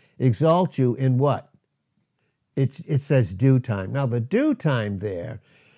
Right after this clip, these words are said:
in First Peter five six, and the due time there is when you finally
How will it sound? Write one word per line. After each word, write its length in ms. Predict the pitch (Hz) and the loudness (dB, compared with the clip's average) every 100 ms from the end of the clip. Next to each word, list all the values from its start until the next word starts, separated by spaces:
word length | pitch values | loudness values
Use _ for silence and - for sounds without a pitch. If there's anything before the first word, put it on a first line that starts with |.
| _ _ _ _ _ | _ _ _ _ _
in 140 | 147 | 0
First 320 | 139 160 139 - | 4 4 4 4
Peter 220 | 139 120 | 2 2
five 260 | - 117 | 0 -2
six, 200 | - 135 | -2 -4
and 180 | 160 143 | 2 4
the 60 | 147 | 6
due 320 | 123 220 311 | 6 6 4
time 400 | - 170 135 123 | 2 2 2 0
there 240 | 127 120 | 0 0
is 200 | 120 135 | 2 2
when 180 | 123 151 | 2 4
you 120 | 147 | 4
finally 880 | 139 - 165 190 226 226 226 226 214 | 2 -2 0 2 2 2 2 2 0